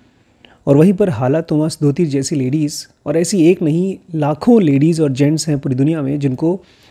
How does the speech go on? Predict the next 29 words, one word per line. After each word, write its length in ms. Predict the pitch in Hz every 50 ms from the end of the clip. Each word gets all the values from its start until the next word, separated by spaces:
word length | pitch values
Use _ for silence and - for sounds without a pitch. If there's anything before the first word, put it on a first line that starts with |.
| - -
अपना 260 | - - 160 160 160
एक-एक 440 | - - 180 170 160 202 190 175 -
स्टेप 340 | - - 196 190 190 - _ -
क्लियर 220 | 156 139 147 151
होता 240 | 135 131 117 113 135
है। 200 | 123 107 110 135 _ _ _ _ _ _ _ _ _ _ _ _ _ - - _ _ _ -
नहीं, 160 | - 135 147 151
नहीं, 120 | 160 170
कन्फ्यूज़ 400 | 151 - 143 127 117 165 160 151
मत 160 | 170 185 180 -
होइएगा, 400 | 135 113 110 104 98 104 107 107 _ _ _ _ _ _ _ _ _ _ _ _ _ -
उनको 180 | 151 143 175 170
शुरू 260 | - - 175 214 214
से 120 | - 214
सब 100 | 170 -
कुछ 140 | - 220 175
क्लियर 220 | - 180 165 165
नहीं 160 | 156 160 170 160
होता। 300 | 135 110 - 117 117 110 _ _ _ _ _ _ _ _ _ _ _ _ _ - -
उनको 200 | 143 135 - 160
ये 100 | 151 143
चीज़ें 280 | - 170 151 156 170
इसलिए 280 | - - - - 170 165
पता 220 | 165 - 139 - 151
हैं 200 | 147 147 180 175
क्योंकि 280 | - 170 139 - 165
उनके 180 | 147 139 - 160
अंदर 180 | 143 139 156 131
है 220 | 143 160 185 190